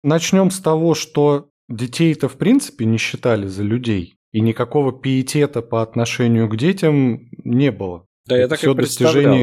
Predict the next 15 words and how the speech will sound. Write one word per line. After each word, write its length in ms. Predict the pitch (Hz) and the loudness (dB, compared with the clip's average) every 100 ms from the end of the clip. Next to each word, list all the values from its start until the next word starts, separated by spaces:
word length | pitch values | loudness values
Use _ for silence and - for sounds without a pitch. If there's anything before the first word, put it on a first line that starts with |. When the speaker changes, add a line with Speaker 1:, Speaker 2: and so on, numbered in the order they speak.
| 117 | 2
Speaker 2:
именно, 140 | 98 | 0
Speaker 1:
гуманистической 880 | 127 131 135 139 147 98 98 - 110 | 2 4 2 2 -2 -2 -4 -4 -4
Speaker 2:
что 80 | - | -2
Speaker 1:
философии 720 | 113 123 - 120 98 - 92 | -2 -2 -2 -4 -4 -8 -12
уже, 360 | 92 92 92 92 _ _ | -10 -8 -10 -14 _ _
что 280 | - - 104 | -18 -6 -4
вот 220 | 98 95 | -4 -6
дети — 500 | 90 127 196 170 - | 0 2 2 0 0
это 200 | 113 - | -4 -4
ценность 880 | - - 127 180 170 135 117 113 - | -8 -2 2 4 4 2 0 -4 -12
и 40 | - | -18
всё 180 | - 117 | -8 -6
такое. 540 | 110 - 98 92 92 | -6 -6 -6 -6 -4
Нет, 460 | 101 143 151 104 - | 0 2 2 0 -4
там 720 | 143 185 180 156 135 104 | 0 2 2 2 2 -2